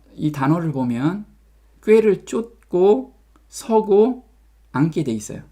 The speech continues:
그래서 우리가 작은 죄 하나를 허락하면 그 다음에 그 죄에서 서게 돼 있어요.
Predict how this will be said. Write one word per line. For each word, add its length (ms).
그래서 180
우리가 220
작은 600
죄 360
하나를 400
허락하면 720
그 120
다음에 540
그 200
죄에서 760
서게 360
돼 80
있어요. 320